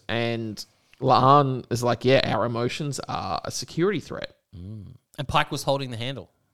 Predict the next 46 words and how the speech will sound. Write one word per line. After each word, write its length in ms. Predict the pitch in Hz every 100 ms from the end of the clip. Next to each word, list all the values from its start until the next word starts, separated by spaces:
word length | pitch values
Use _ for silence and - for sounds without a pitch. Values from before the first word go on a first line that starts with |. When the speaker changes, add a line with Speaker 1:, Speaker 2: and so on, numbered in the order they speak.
| _
Speaker 2:
He 60 | 190
was 0 |
Speaker 1:
Yes. 180 | 165 -
Speaker 2:
hol-, 80 |
he 40 | 110
was 80 | -
holding 220 | 120 135
the 60 | 143
turbo 180 | 160 165
lift 120 | 180
handle. 300 | 180 190 196
I 80 | 110
like 160 | 110 120
that 60 |
Speaker 1:
Yep, 40 | 123
Speaker 2:
continuity. 200 | 156 175
Speaker 1:
those 220 | 151 147 143
little 180 | 143
small 320 | 139 - 135 135
things, 460 | 127 131 165 165
uh, 240 | 127 117 117
they 140 | 139
matter. 320 | 143 160 - - _ 131
Speaker 2:
Mm. 280 | 185 233 226 _ _ -
Speaker 1:
You 80 |
know, 200 | 98 127 -
especially 420 | 139 147 - 135
to 100 | 135
the 60 | 123
sweaties. 560 | - 113 - - - - -
Speaker 2:
Yeah. 140 | 117 - _ _ _ _ _ _ _ _ _ _ _ -
Speaker 1:
Right. 240 | 120 113 - _ -
And 320 | 139 139 131 - _ _ _ _ _ _ _ _ -
the, 100 | 170
the 140 | 170
shot 280 | - 202 185
of 80 | 185
them 140 | 180
trying 460 | - 131 131 139 135
to 100 | 127
close 560 | - 110 117 131 143 143
the 100 | 131
rift 360 | 175 339 -
was 120 | 147
pretty 280 | - 139 117
cool. 400 | 104 110 - -